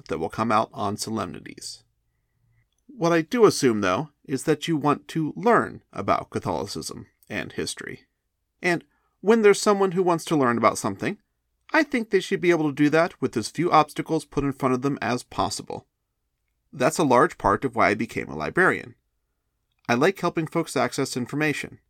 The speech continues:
and find what they're looking for. To that end, this show is always going to be free. All of it.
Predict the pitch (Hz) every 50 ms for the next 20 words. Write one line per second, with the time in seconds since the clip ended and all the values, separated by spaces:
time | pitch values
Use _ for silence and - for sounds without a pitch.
0 | _ _ _ _ _ _ _ _ - 113 110 - 113 107 101 104 104 - - 113
1 | 113 101 - - - - - - - - - - _ _ _ _ _ _ _ _
2 | _ _ _ _ _ _ _ _ _ _ _ _ _ _ _ _ _ _ _ -
3 | - 175 147 160 175 190 180 127 101 127 170 - - _ _ _ _ _ _ _
4 | - 117 - - 214 - - - 185 175 170 170 - 139 131 - - _ - 139
5 | 151 156 165 165 165 156 - - 143 131 135 131 123 120 131 123 - - - -
6 | - - - _ _ _ _ _ _ _ _ _ _ _ _ _ _ _ _ _
7 | _ _ - 120 110 98 82 - - - _ - -